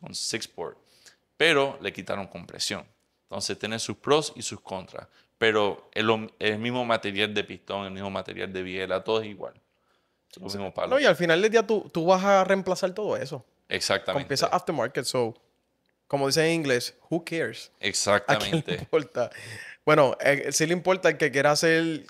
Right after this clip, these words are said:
Speaker 2: caballaje con su, ¿verdad? Sus accesorios de fábrica.
Speaker 1: Correcto.
Speaker 2: Ahí sí se limita un poquito.
Speaker 1: Ya los, y también hay muchos,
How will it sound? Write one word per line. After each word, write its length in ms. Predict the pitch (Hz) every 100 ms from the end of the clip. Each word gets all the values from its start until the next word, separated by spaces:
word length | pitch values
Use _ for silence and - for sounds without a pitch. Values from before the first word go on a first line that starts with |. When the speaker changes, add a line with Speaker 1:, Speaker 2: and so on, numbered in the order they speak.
| -
Speaker 2:
caballaje 800 | 151 151 156 160 160 151 147 - _ _ _ _ _ _
con 240 | - 139 135
su, 800 | - 139 131 127 127 127 127 123
¿verdad? 160 | 151
Sus 160 | 226 151
accesorios 520 | 139 139 143 131 143
de 100 | 156
fábrica. 640 | 160 165 151 151 151 175 - _
Speaker 1:
Correcto. 480 | - 107 92 - -
Speaker 2:
Ahí 180 | 101 127
sí 180 | 143 151
se 140 | 156
limita 320 | 143 139 139
un 160 | 131 135
poquito. 480 | 120 113 123 - - - _ -
Speaker 1:
Ya 640 | 101 101 104 104 95 76
los, 380 | - 117 110 104 - - 113 - _ _ _
y 240 | 104 104
también 280 | 95 98 110
hay 60 | 117
muchos, 300 | 117 123